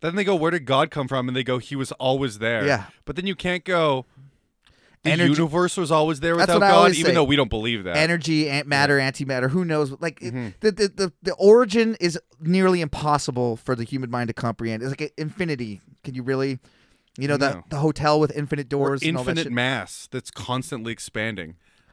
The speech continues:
Speaker 1: I know what the words are. I don't know what that really, I can't grasp
Speaker 2: And
Speaker 1: the
Speaker 2: regardless
Speaker 1: concept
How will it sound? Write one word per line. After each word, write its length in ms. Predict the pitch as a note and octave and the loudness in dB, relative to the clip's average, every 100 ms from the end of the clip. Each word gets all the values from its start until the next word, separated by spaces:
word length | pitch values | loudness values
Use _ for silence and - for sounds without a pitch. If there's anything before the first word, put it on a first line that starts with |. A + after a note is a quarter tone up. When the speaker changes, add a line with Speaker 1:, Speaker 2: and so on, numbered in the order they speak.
| - | -4
Speaker 1:
I 100 | F3 | -2
know 140 | E3 | 0
what 180 | F3 F#3 _ - | 0 0 _ -8
the 80 | B2+ | -6
words 420 | G#2 A2+ F3+ B2 | -2 0 0 0
are. 320 | G#2+ G2 A#2 - | -4 -4 -6 -8
I 120 | A#2+ D#3+ | -2 -2
don't 180 | G3+ | -2
know 140 | A2+ A#2 | -2 -2
what 140 | A2+ | -2
that 180 | A#2 F#2 | -4 -6
really, 420 | G2 A#2+ A#2+ G#2+ - _ _ _ - | -6 -6 -4 -6 -10 _ _ _ -14
I 60 | A2+ | -8
can't 220 | E3+ A#2 | -6 -4
grasp 160 | F#3+ G#2+ | -2 0
Speaker 2:
And 100 | C4 | 0
Speaker 1:
the 40 | |
Speaker 2:
regardless 580 | F3 A3 C#4 - | 2 4 4 4
Speaker 1:
concept 20 | C#4 | 0